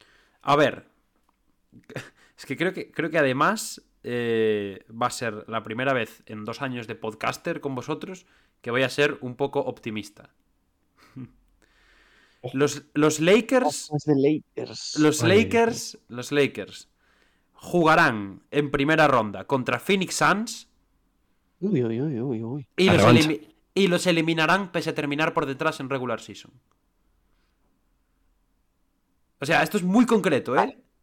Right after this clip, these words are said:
Speaker 1: Muy concreto de Dios
Speaker 3: Es-,
Speaker 1: esta
Speaker 2: Eso,
Speaker 1: predicción.
Speaker 2: eso quiere
Speaker 3: Hombre,
Speaker 2: decir
Speaker 3: tan concreto
Speaker 2: dos
Speaker 3: que tus predicciones ahora están condicionadas, ¿eh?
Speaker 1: Sí, están condicionadas, pero bueno, no las he condicionado mucho porque, a ver,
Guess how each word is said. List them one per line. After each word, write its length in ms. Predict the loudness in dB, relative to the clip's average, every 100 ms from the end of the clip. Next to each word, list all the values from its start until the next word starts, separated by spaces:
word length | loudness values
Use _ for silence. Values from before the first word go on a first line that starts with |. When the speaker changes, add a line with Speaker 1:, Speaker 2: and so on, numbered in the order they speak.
| _
Speaker 1:
Muy 220 | -2 0
concreto 400 | 2 2 2 4
de 100 | 2 4
Dios 160 | 0
Speaker 3:
Es-, 80 | -2
Speaker 1:
esta 120 | -4
Speaker 2:
Eso, 60 | -6
Speaker 1:
predicción. 360 | -6 2 2 4 2
Speaker 2:
eso 220 | 4 6
quiere 140 | 6
Speaker 3:
Hombre, 180 | 4 4
Speaker 2:
decir 140 | 4
Speaker 3:
tan 120 | 4 4
concreto 460 | 2 4 4 4 4
Speaker 2:
dos 80 |
Speaker 3:
que 180 | 2 -2 -2
tus 160 | -4 -2
predicciones 760 | -2 -2 -4 -2 0 2 0
ahora 260 | -2 0 0
están 340 | -2 -4 -2 -2
condicionadas, 760 | -4 -4 -10 -6 -4 -4 -10
¿eh? 80 | -10
Speaker 1:
Sí, 480 | 0 2 2 -4 -12
están 280 | -8 -6 -4
condicionadas, 640 | -4 -6 -8 -10 -10 -10
pero 160 | -6 0
bueno, 240 | 0 0
no 240 | -2 0 0
las 160 | -2
he 60 | -4
condicionado 440 | -10 -8 -4 -4
mucho 300 | -2 -4 -6
porque, 420 | -8 -8 -10 -14 _
a 80 | -8
ver, 220 | -8 -8